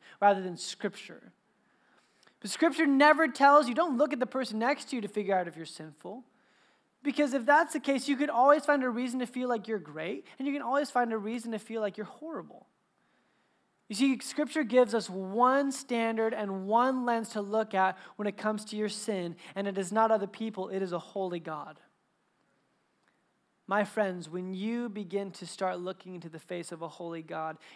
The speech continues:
your sin gets way worse. Because there, you, you can totally find people who are doing worse things than you, but when you stand before a holy God,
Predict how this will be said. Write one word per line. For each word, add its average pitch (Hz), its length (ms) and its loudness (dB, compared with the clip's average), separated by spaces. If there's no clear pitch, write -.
your 185 180 -2
sin 180 320 -8
gets 165 260 -10
way 151 580 -12
worse. 160 460 -18
Because 180 320 -6
there, 185 260 -6
you, 214 160 -4
you 208 200 -4
can 214 240 -6
totally 226 300 6
find 226 200 0
people 208 160 -4
who 196 40 -2
are - 20 -2
doing 185 200 -2
worse 185 200 -4
things 196 180 -6
than 175 140 -8
you, 165 80 -6
but 156 100 -8
when 175 180 -6
you 220 120 -2
stand 202 420 -6
before 180 240 -8
a 170 60 -6
holy 175 240 -6
God, 175 180 2